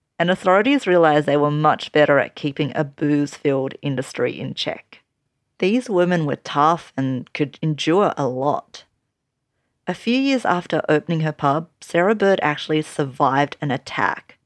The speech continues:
where her throat was slashed, and she in fact lived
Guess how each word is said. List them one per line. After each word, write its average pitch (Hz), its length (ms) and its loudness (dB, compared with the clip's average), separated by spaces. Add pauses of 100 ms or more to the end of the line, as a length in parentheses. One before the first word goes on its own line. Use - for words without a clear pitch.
where 165 120 0
her 165 140 0
throat 180 340 0
was 226 160 0
slashed, - 460 -4 (120)
and 160 120 0
she - 140 -4
in 170 100 0
fact - 320 -4
lived 160 400 -2